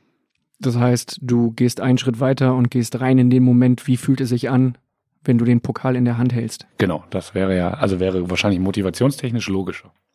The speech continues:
Speaker 1: Du hast letztes Jahr in einem Interview mit dem Spiegel beschrieben, wie du mit Spielern umgehst und hast dabei gesagt, ich will wissen, wie meine Jungs ticken. Wo gehen sie essen? Was gucken sie bei Netflix? Sind sie kulturell interessiert?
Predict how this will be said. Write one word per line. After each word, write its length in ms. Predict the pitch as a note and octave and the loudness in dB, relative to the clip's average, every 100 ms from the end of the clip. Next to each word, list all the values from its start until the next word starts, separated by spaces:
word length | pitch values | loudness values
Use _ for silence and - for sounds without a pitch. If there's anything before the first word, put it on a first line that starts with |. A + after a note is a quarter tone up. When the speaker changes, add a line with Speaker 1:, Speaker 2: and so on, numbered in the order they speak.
| _ _ _ _ _ _ _ _ _ | _ _ _ _ _ _ _ _ _
Speaker 1:
Du 80 | C3 | -6
hast 120 | B2 | -2
letztes 340 | B2+ D3+ E3 | -2 -2 -2
Jahr 120 | D3+ D3+ | 0 2
in 60 | |
einem 100 | C3+ | 2
Interview 320 | C3+ D3 C3+ | 0 -4 -2
mit 160 | C3+ B2+ | -2 0
dem 140 | B2 | -2
Spiegel 600 | A#2+ - D#3+ E3+ C#3+ D#3 G3 _ _ | -4 -8 -6 0 0 0 -6 _ _
beschrieben, 460 | B2 - C#3+ D3 | -12 -8 -4 -2
wie 60 | B2+ | 2
du 80 | C3 | 2
mit 140 | B2+ | 2
Spielern 360 | - D3 C#3 B2 | -2 0 0 0
umgehst 460 | D3+ B2+ B2 - | -2 -2 -8 -16
und 280 | _ B2+ A#2+ _ | _ -10 -10 _
hast 200 | A#2+ - | -16 -10
dabei 200 | B2+ B2+ | -6 -4
gesagt, 240 | B2 C3 | -4 -6
ich 120 | - A#2+ | -6 -4
will 160 | B2 | -2
wissen, 240 | C#3+ - C3+ | -2 -4 -2
wie 60 | |
meine 240 | C3 C3+ C3+ | 0 2 2
Jungs 300 | C#3+ C#3 - | 0 -2 -4
ticken. 340 | E3+ C3+ A#2 _ _ _ _ - | -6 -4 -8 _ _ _ _ -2
Wo 120 | B2+ | 0
gehen 200 | C#3+ C3+ | 4 2
sie 140 | B2 | 2
essen? 380 | C#3 C3 D3 C3 | -4 -4 -2 -2
Was 180 | B2+ - | -6 -8
gucken 260 | C#3 - | -10 -6
sie 120 | B2+ B2+ | -4 -2
bei 160 | B2 | -2
Netflix? 540 | A#2+ C3 - C3 - - | 0 -2 -2 -4 -4 -4
Sind 220 | B2 B2+ | -2 -2
sie 140 | B2+ | -6
kulturell 680 | - - C3 - B2+ C3 C3 - | -8 -6 -6 -6 -4 -4 -4 -4
interessiert? 640 | B2+ B2 A#2 - B2+ | -6 -6 -12 -6 -6